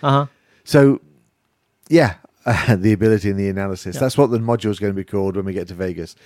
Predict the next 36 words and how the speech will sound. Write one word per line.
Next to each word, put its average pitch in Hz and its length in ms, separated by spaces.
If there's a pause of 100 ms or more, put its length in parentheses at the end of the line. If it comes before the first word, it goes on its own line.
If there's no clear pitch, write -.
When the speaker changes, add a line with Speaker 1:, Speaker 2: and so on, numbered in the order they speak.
(280)
Speaker 2:
Ability 110 680
or 104 180
analysis 95 760 (160)
or 92 140
Speaker 1:
Yes. 90 140
Speaker 2:
both. - 360
Yeah. 87 140 (640)
All 127 80
right. 131 140 (340)
Um, 139 280 (160)
but, 156 260
but 147 120
it, 156 160
unless 143 420
you 180 140
actually 131 400
get 127 220
that, 101 260 (140)
you 120 120
can't 143 300
drive 127 240
it 110 100
from 117 200
the 107 80
top - 300
downwards. 104 520
You 107 80
can't 113 260
just 95 160
drive 98 260
it 92 60
from 98 160
the 98 60
bottom 98 340
upwards. 120 400
Speaker 1:
No. - 60